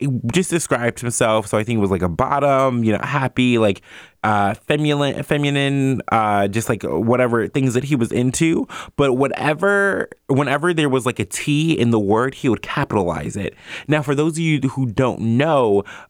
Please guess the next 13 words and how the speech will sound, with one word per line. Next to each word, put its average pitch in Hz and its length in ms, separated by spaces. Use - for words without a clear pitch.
a 165 120
T, 160 420
if 127 100
someone's, 151 560
like, 113 240
puts - 340
that 110 200
they're 110 180
into 113 360
party, 139 800
partying 107 800
or 107 200
partying, 117 1040